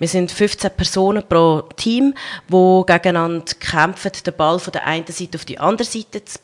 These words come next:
bringen, mit Körperkraft, mit Sprint, ähm, mit Kicken, aber du darfst den Ball nur gegen hinten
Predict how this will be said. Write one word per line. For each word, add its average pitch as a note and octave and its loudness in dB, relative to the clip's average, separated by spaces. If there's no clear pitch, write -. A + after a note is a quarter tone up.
bringen, A3 -2
mit F#3 -4
Körperkraft, F#3 -2
mit E3+ -6
Sprint, - -4
ähm, E3 0
mit E3 -2
Kicken, - -4
aber E3+ -2
du F3 -10
darfst E3 -8
den E3 -10
Ball D#3+ 0
nur D#3 0
gegen C#3+ -2
hinten D#3 0